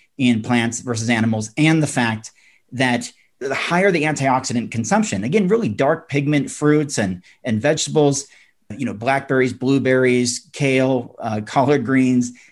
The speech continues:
raspberries, these kind of foods, these, these are great at reducing inflammation and, and fighting off in-, inflammatory responses, therefore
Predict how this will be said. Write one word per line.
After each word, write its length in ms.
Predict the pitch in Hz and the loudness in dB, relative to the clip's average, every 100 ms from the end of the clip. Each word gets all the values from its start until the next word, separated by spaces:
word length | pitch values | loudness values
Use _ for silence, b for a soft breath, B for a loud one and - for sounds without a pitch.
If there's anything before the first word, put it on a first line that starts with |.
| B | B
raspberries, 540 | 120 139 131 135 131 120 | -2 0 0 2 2 2
these 160 | 156 | -2
kind 140 | 160 139 | 0 -2
of 80 | |
foods, 440 | - 165 110 104 - b b _ 156 | -2 -2 -2 -4 -14 b b _ -4
these, 220 | 202 190 | -2 0
these 180 | 208 185 | 0 0
are 100 | 165 | -2
great 680 | 135 151 175 202 208 - - | -8 -6 0 2 2 -2 -6
at 160 | 151 147 | -4 -2
reducing 520 | 160 127 156 175 147 | -2 2 2 2 2
inflammation 580 | 151 147 151 190 151 104 | 0 0 0 0 0 -2
and, 180 | 135 139 | -2 0
and 200 | 139 123 | 0 -2
fighting 440 | - 139 180 175 | -2 0 2 2
off 440 | 165 190 139 - - b b b - - | 0 0 -2 -6 -18 b b b -12 -4
in-, 140 | 160 | 0
inflammatory 600 | 151 123 143 151 135 147 | 0 0 0 0 0 0
responses, 600 | 131 - 180 220 175 107 | 0 0 -2 -2 -4 -2
therefore 680 | 135 165 - 135 127 127 | 0 0 0 2 2 2